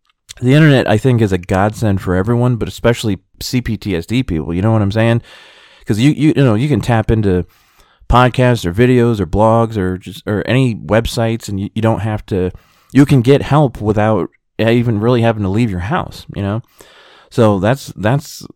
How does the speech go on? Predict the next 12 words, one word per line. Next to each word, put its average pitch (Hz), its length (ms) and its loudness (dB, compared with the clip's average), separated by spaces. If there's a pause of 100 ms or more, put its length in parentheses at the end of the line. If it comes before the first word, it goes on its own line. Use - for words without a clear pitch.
I 117 120 -2
like 120 240 -2
that. 101 1300 -4
<laughs> - 120 -20
And, 107 380 -4
you 131 60 -2
know, 110 140 2
it 101 60 0
allows 110 380 0
us 113 160 -10
to 113 80 -4
connect - 800 -6